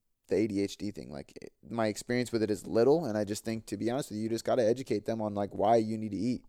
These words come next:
Like, at the end of the day, like, I get it, but I think if you choose and, like, super shakes and different foods that are easier to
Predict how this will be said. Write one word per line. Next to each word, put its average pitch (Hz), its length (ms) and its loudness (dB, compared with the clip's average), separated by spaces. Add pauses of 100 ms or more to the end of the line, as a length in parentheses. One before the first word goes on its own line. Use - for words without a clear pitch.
Like, 85 180 -2
at - 380 -20
the - 80 -2
end 123 100 2
of 110 80 2
the 117 80 6
day, 123 140 12
like, 98 180 6
I 104 60 2
get 104 260 4
it, 123 200 4 (220)
but 101 380 4 (920)
I 113 100 -2
think - 560 -6 (880)
if - 200 -4
you 113 120 -4
choose 120 500 0
and, 104 100 -4
like, 92 140 -2
super - 300 -4
shakes 98 500 0
and 82 240 -12
different 117 260 -4
foods 113 360 0
that 101 100 2
are 92 140 2
easier 110 340 -2
to 92 100 -4